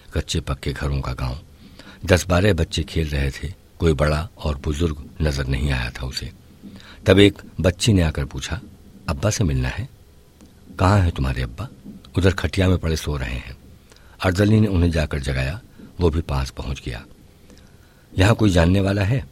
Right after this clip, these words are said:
क्या?" "कि इस गांव में मीर बाकी ताशकंदी के वंशज कहाँ रहते हैं?" "कौन मीर बाकी ताशकंदी?" "ये सनेहुआ गांव है। पूछना हो तो ताशकंद गांव में जाके पूछो,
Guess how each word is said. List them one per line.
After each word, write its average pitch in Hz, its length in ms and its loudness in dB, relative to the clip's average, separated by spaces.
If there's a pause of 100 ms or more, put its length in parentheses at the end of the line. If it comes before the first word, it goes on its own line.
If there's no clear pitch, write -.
(420)
क्या?" 85 240 -2 (960)
"कि 117 80 4
इस 98 140 4
गांव 107 200 6
में 117 280 4
मीर 95 240 6
बाकी 90 320 0
ताशकंदी 101 580 2
के 117 120 0
वंशज 92 400 0
कहाँ 92 220 0
रहते 71 260 -6
हैं?" - 260 -12 (540)
"कौन 131 260 8
मीर 113 160 6
बाकी 87 300 2
ताशकंदी?" 67 580 -4 (920)
"ये 113 60 4
सनेहुआ 90 520 4
गांव 73 280 0
है। - 200 -12 (580)
पूछना 107 300 2
हो 113 180 6
तो 139 120 -6
ताशकंद 117 540 2
गांव 104 260 4
में 101 120 2
जाके 85 260 0
पूछो, - 360 -12